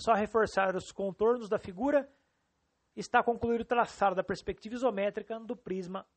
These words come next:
retangular. Na sequência, nós temos também a perspectiva isométrica de modelos com elementos paralelos e oblíquos.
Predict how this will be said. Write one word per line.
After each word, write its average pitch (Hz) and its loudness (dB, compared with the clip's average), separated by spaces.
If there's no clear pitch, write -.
retangular. 202 0
Na 226 -2
sequência, 262 2
nós 262 0
temos 262 0
também 233 2
a 214 2
perspectiva 240 0
isométrica 220 2
de 196 -6
modelos 208 -2
com - -4
elementos 202 -6
paralelos 190 2
e 240 0
oblíquos. 262 -2